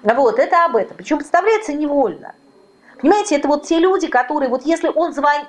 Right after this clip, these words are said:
она звонит вам, так ровно в тот момент, когда вы с мужем целуетесь. Понимаете, ни до, ни после.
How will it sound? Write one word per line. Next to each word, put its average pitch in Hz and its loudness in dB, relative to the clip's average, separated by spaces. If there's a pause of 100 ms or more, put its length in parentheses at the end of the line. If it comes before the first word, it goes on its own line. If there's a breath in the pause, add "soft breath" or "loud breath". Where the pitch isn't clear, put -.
(160)
она 269 2
звонит 285 0
вам, 262 2
так 185 -8
ровно 262 -2
в 262 -14
тот 285 -6
момент, 262 0
когда 233 -2
вы 247 -4
с 247 -12
мужем 190 -8
целуетесь. - -12 (1300 loud breath)
Понимаете, 330 0
ни 277 2
до, 359 2
ни 330 -2
после. 185 -2